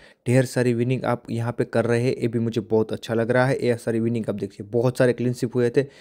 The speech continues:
ऐसा नहीं है भाई लोग आज ही विनिंग, कल की विनिंग मैं आपको बताता हूँ। ये सारी कल की विनिंग, ये सारी आज जो हमने टीम पोस्ट की थी वो है,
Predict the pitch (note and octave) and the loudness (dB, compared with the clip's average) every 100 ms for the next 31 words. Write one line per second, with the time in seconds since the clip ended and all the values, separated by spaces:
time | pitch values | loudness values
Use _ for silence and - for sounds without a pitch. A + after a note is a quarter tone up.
0 | - - D3+ C#3 D#3 D#3 D#3 C3+ C3+ B2 | -20 -2 0 2 2 4 4 4 4 4
1 | A2+ B2+ B2+ B2 A#2 G#2+ B2 B2+ B2+ C3+ | 2 2 2 0 0 -2 2 2 2 0
2 | C3+ B2+ B2 A2+ A2+ A2 G#2+ G2+ F#2+ F#2+ | 2 0 0 -2 -4 -2 -2 -4 -8 -12
3 | _ - - _ - A#2 C3 A#2+ - A#2+ | _ -20 -20 _ -6 -4 0 0 2 0
4 | A#2+ B2+ B2 B2 A#2+ A#2+ A#2 A2+ A2+ A#2 | 2 0 0 0 -2 0 2 2 4 2
5 | A#2+ A2 A#2 A2+ A#2+ A2+ B2 A2+ G#2+ A2 | 0 0 -2 0 -2 -2 -6 -4 0 2
6 | B2+ | 2